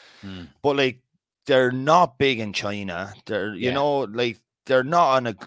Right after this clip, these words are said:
Speaker 2: they would be on a global scale somewhat, but they wouldn't be,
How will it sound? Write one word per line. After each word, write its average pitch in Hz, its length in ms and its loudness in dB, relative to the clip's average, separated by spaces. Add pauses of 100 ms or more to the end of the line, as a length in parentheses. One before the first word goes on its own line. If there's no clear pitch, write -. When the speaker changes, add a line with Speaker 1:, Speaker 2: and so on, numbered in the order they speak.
(460)
Speaker 2:
they 165 100 -2
would 202 140 4
be 165 80 6
on 131 120 4
a 101 60 -2
global 127 400 2
scale 107 380 2
somewhat, 123 840 0
but 92 140 -8
they - 120 -6
wouldn't 151 320 -4
be, 98 500 -4